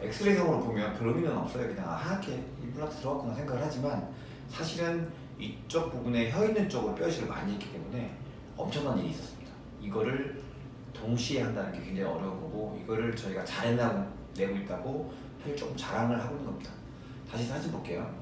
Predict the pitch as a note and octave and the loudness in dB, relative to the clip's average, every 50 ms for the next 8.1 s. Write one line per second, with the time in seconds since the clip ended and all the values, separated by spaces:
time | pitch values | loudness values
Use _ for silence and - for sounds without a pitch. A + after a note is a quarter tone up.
0 | - A2 G2 G2+ G#2 G#2 G2+ G2 G2 F#2+ - - - G2+ G2+ A#2 A#2 A2+ A2 G2+ | -8 -8 -6 -6 -6 -4 -4 -2 -4 -4 -4 -4 0 4 6 6 8 8 6 4
1 | F#2 F2 E2 - - - - - - - F#2+ F2+ D#2 D#2 - - - - B2 - | 4 2 2 2 2 0 0 0 0 0 0 0 0 2 2 2 2 4 2 2
2 | - - - G2 - - - - - - - - - - - - - G#2+ G2+ G2+ | 0 0 -2 -4 -4 -4 -4 -6 -8 -10 -12 -12 -12 -12 -12 -12 -8 -4 0 0
3 | A2 - A#2 - - - - - - A#2+ - - - - - - - - - - | 0 0 0 -2 0 2 2 4 4 4 4 4 2 0 0 -2 -4 -6 -8 -10
4 | - - - - - - B2 A#2+ A2 G2+ G2 F#2+ F#2+ F#2+ F#2+ G2 - - - - | -10 -10 -10 -10 -6 -4 -2 -2 0 0 0 0 -2 -2 -4 -4 -6 -10 -12 -14
5 | - - - - - - - - - - - G2+ G2 - A#2 - G#2 F#2+ G2 G2+ | -14 -14 -14 -12 -10 -8 -2 0 0 2 2 2 0 2 0 0 0 -2 -2 -2
6 | G2 G2 G2 - - F#2 F#2+ - E2 D#2+ E2 F2 G2 - - - - - - - | -2 -2 -2 -2 -4 -4 -4 -4 -4 -6 -6 -6 -6 -8 -8 -10 -10 -12 -12 -12
7 | - - - - - - - A2+ A2+ B2 C3+ A#2+ A2+ A2+ A#2+ A#2+ - F#2 F#2 - | -12 -12 -12 -12 -10 -6 -2 0 0 2 4 6 8 8 8 8 6 4 2 -2
8 | - | -6